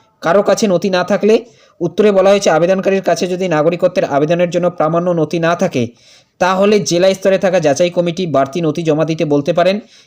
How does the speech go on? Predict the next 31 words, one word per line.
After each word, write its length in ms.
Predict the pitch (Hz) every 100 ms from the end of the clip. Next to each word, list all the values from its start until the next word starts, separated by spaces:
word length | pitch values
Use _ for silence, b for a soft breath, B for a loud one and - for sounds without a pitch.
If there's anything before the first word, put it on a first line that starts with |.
| _
কিন্তু 180 | 202 226
তারপরেও 520 | 233 185 190 208 208 156
আবেদনকারী 400 | 160 170 185 185
নথি 260 | 180 156 196
দিতে 220 | 175 165 175
না 140 | 160
পারলে 320 | 165 180 160 117 - b b -
সেই 280 | - 196 190
আবেদন 260 | 175 180 190
খারিজ 220 | - 185 190
হতে 140 | 196 165
পারে। 200 | 143 117 113 b b
সেক্ষেত্রে 560 | - - 202 240 - 208 160
ওই 140 | 170
ব্যক্তিকে 380 | 175 175 202 - 185 147
অনুপ্রবেশকারী 600 | 175 170 175 180 - 175
হিসেবে 260 | 170 175 170
ধরে 200 | 147 156
নেওয়া 200 | 165 160
হবে 160 | 131 160
নাকি 260 | 180 180 127 110 b b -
ফের 180 | 185 190 151
আবেদনের 380 | 156 180 190 185
সুযোগ 220 | 175 202 185
দেওয়া 200 | 180 170
হবে, 140 | 120 113 b b -
সেই 320 | - 202 214
বিষয়টি 400 | 196 185 190 196
এখনও 300 | 147 139 185
বিজ্ঞপ্তিতে 560 | 170 147 143 165 165 175
একেবারেই 500 | 147 131 156 165 220